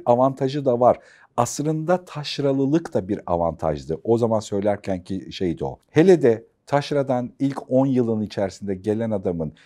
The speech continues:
kendi idealizmi kentin fırsatlarıyla beraber bir hızlı üretim zincirine dönebiliyordu. Burada yirmi yıldır burada oturanlar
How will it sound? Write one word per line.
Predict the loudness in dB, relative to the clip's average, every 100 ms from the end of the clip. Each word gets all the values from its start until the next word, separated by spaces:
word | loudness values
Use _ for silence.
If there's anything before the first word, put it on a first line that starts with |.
| _ _
kendi | -2 -2 0
idealizmi | -4 -4 2 4 6 2 -4 -6 -8 -10 _ _ _ -4
kentin | 0 0 0 -2
fırsatlarıyla | -4 -4 -4 -4 -6 -2 -2
beraber | 0 0 0 -4 -4 _ _ -2
bir | 0 0 -4 _ _
hızlı | -2 -2 2 0 2
üretim | 2 2 0 -4 -4
zincirine | -4 -4 -4 -2 -2 -2
dönebiliyordu. | -2 0 -2 0 0 0 -8 _
Burada | 2 4 6 4 4
yirmi | 0 2 2 2
yıldır | 2 0 -4
burada | -4 -2
oturanlar | -4 0 0 2 0